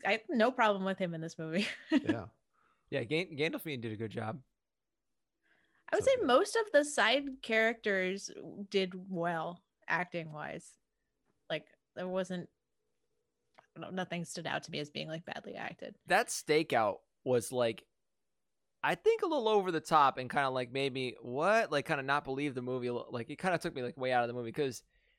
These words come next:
Speaker 3: like, basically he, he's like, "All right, I know this guy works. I know he lied to me 'cause he had a conversation and kinda lied to him." So he's like, "I'm gonna go next door. I'm gonna rent out a whole floor of this abandoned factory,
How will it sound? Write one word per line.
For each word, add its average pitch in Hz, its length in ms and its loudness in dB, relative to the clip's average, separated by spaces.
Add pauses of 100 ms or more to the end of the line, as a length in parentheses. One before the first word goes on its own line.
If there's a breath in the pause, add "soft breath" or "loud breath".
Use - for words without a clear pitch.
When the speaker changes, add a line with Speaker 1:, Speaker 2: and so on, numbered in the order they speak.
(120)
Speaker 3:
like, 151 120 -4
basically 220 600 2
he, 165 460 -4 (880)
he's 160 300 -4
like, 165 300 4 (300)
"All 151 100 8
right, 143 140 8
I 127 120 4
know 147 200 4
this 190 180 2
guy 170 200 6
works. 135 380 4
I 123 160 -2
know 131 180 -2
he 131 80 -2
lied 113 320 -4
to 127 80 -14
me 113 180 -8
'cause 113 160 -12
he 123 60 -8
had 117 80 -4
a 117 40 -10
conversation 110 600 -8
and 107 100 -10
kinda 107 160 -6
lied 107 320 -4
to 110 160 -6
him." 107 200 -6 (440)
So - 160 -2
he's 165 140 2
like, 165 240 2 (120)
"I'm 170 180 2
gonna 214 160 0
go 220 220 6
next 220 340 0
door. 120 420 -4 (580)
I'm 151 140 4
gonna 156 160 2
rent 165 400 0
out 160 300 6
a 143 80 4
whole 196 420 10
floor 208 380 4
of 185 40 4
this 170 160 0
abandoned 147 480 0
factory, 117 760 0